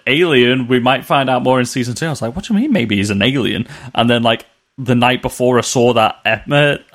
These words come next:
I saw episode, the, the episode from season one where you see a bit of his backstory where it looks like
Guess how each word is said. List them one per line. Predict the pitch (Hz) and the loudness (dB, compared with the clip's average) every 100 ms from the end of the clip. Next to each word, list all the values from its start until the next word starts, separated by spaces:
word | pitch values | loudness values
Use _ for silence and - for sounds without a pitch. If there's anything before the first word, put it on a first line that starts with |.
| - | -6
I | 107 | -6
saw | - 120 117 110 104 - - _ | -2 0 2 2 -2 -12 -20 _
episode, | - - - 104 101 - 107 | -10 -4 0 0 -2 -10 -4
the, | 139 131 104 | 0 0 -2
the | 123 110 107 | 0 0 0
episode | 113 - 104 | -2 -4 -4
from | 107 | -6
season | - 117 104 101 | -2 -2 0 0
one | 104 104 | 2 2
where | 101 98 | 2 2
you | 98 | -2
see | 95 113 | -6 -4
a | 98 | -2
bit | 104 | -2
of | 87 | -4
his | 95 | -6
backstory | - 113 - - 101 95 | -4 -4 -4 -2 0 0
where | 95 95 | 0 -2
it | 95 | -4
looks | 110 - | -6 -4
like | 104 95 - | -2 -2 -8